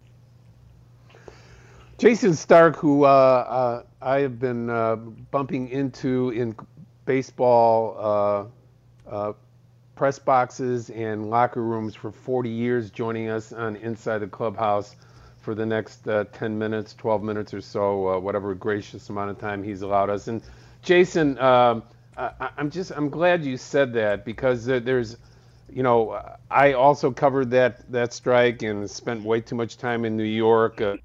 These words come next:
<laughs> bouncing between hotels and, you know, bad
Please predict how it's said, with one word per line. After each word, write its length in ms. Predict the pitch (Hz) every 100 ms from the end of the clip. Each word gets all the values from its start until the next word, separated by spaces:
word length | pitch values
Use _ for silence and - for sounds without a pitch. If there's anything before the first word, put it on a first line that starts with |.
| - -
<laughs> 280 | - - -
bouncing 380 | 113 110 117
between 460 | 104 110 127 117 113
hotels 760 | 113 113 - 113 110 110 110 107
and, 220 | 104 101 - - _ - -
you 60 |
know, 140 | 101 101 85 -
bad 360 | 113 110 110